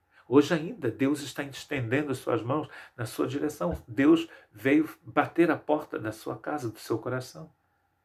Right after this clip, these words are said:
Mas a gente é rebelde. O homem é rebelde, o ser humano é rebelde, prefere seu próprio caminho. Mas há caminhos que ao homem parece ser bom,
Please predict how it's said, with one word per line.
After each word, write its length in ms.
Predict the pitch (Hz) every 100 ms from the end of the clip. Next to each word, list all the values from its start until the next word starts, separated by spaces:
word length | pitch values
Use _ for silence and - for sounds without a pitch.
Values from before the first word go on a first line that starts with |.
| _ _ -
Mas 160 | 120
a 40 | 127
gente 260 | 151 151
é 20 | 175
rebelde. 720 | 180 175 202 220 123 98 - _ _ _
O 120 | -
homem 240 | 110 117 131
é 40 |
rebelde, 520 | 175 143 139 170 135
o 40 | 107
ser 200 | 113 113
humano 240 | 117 147
é 40 | 156
rebelde, 520 | 107 135 156 156 120
prefere 560 | 135 123 - 175 170
seu 180 | 147 131
próprio 460 | - 151 160 165 -
caminho. 420 | 147 147 160 120 - - -
Mas 200 | 120 113
há 80 |
caminhos 500 | - 110 110 135 120
que 100 | -
ao 120 | 104 107
homem 180 | 113
parece 420 | 117 110 107 - -
ser 160 | 127
bom, 380 | 113 143 151